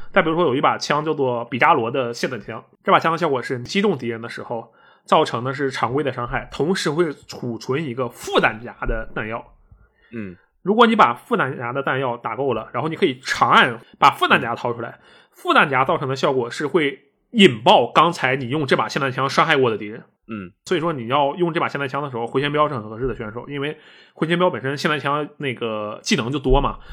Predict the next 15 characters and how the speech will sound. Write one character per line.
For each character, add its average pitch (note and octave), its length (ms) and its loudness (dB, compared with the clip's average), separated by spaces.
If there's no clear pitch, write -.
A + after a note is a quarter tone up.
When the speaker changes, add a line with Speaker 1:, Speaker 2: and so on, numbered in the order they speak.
Speaker 1:
然 B2+ 100 2
后 D3 60 2
再 D#3 100 0
加 D3 140 4
上 D3+ 140 2
你 A#2 40 -6
用 B2+ 120 -4
这 D#3 80 -4
把 B2+ 120 2
枪， A#2+ 220 -6
Speaker 2:
啊。 B2 60 -8
Speaker 1:
先 F3 260 4
用， D#3+ 260 -2
先 F#3+ 300 2
拿， C#3+ 320 0